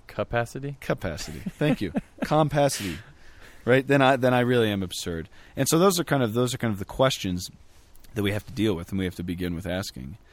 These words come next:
Speaker 2: But what I love about Giussani is that he gives us an articulation. Uh, he gives us a, a, a style, a grammar, and a way of engaging modern man in the questions of his heart and giving him a confidence to say, "You have the sense, go do it."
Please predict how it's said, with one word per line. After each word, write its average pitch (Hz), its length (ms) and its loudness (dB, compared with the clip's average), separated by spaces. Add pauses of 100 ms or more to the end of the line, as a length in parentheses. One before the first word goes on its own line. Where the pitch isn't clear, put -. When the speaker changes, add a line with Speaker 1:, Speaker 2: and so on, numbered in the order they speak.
(300)
Speaker 2:
But 107 160 4
what 104 160 2
I 107 40 4
love 120 240 4
about 131 180 4
Giussani 113 540 -2
is 90 120 -6
that 92 140 -8
he 98 80 -6
gives 101 280 -4
us 92 140 -8
an 95 80 -6
articulation. 82 720 -10 (800)
Uh, 92 160 0
he 101 140 0
gives 104 240 0
us 98 140 -2
a, 92 60 0 (480)
a, 85 80 -6
a 78 80 -8
style, 110 560 6
a 92 60 -2
grammar, 104 720 0
and 92 160 -6
a 90 40 -2
way 113 380 4
of 117 140 -2
engaging 107 500 0
modern 98 320 0
man 92 300 -2 (320)
in 120 180 2
the 110 80 0
questions 95 400 -2
of 87 120 -6
his - 120 -14
heart 78 220 -12 (400)
and 120 100 -2
giving 143 240 2
him 113 160 0
a 90 40 -2
confidence 104 760 -4 (300)
to 104 100 -6
say, 95 320 0 (320)
"You 101 100 -2
have 107 320 2
the 101 80 -10
sense, - 600 -6 (680)
go 101 160 0
do 92 220 -2
it." - 100 -12